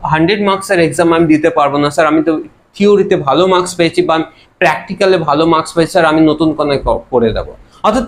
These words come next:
এই ধরনের কোশ্চেন কাদের হতে পারে? যারা ডিপ্লোমা ফার্মেসি করতে চাচ্ছ বা, আহ, আগামীতে নিট দিতে যাচ্ছ,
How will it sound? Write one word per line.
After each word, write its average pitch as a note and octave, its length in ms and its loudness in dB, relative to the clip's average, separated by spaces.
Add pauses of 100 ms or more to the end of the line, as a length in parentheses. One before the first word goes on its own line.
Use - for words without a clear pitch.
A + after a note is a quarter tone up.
এই A#3 160 2
ধরনের C4 300 2
কোশ্চেন A3+ 360 0
কাদের G#3 340 0
হতে B3 220 0
পারে? A#3+ 280 2
যারা F3+ 260 2
ডিপ্লোমা F3 440 0
ফার্মেসি E3+ 380 -2
করতে E3 320 -2
চাচ্ছ D#3+ 300 -6 (180)
বা, D3+ 140 2 (380)
আহ, C#3 200 2
আগামীতে D#3 460 2
নিট D#3+ 280 4
দিতে D#3 280 0
যাচ্ছ, D3 300 -2